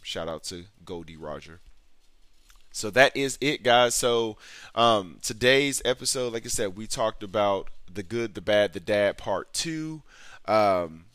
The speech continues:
Oh, yeah, I didn't say that he was a good dad, but if you didn't get that, he's a good father. Uh, so we're talking The Good, The Bad, The Dad Two.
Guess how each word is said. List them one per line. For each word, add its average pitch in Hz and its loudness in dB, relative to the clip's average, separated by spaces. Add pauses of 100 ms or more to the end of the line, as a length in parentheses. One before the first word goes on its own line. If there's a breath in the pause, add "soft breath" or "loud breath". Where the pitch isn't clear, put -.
(280)
Oh, 127 4
yeah, 107 2
I 113 6
didn't 113 -4
say 107 -2
that 92 -10
he 104 -10
was 87 -12
a 78 -14
good 82 -10
dad, 67 -8
but 90 -10
if 92 -14
you 104 -12
didn't 90 -12
get 90 -10
that, 76 -8
he's 87 -12
a 71 -12
good 71 -10
father. 65 -12 (400 loud breath)
Uh, 113 6
so 113 0
we're 113 -10
talking 120 -2
The 98 -6
Good, 104 -4
The 101 -10
Bad, 101 2
The 98 -10
Dad 92 0
Two. 127 -8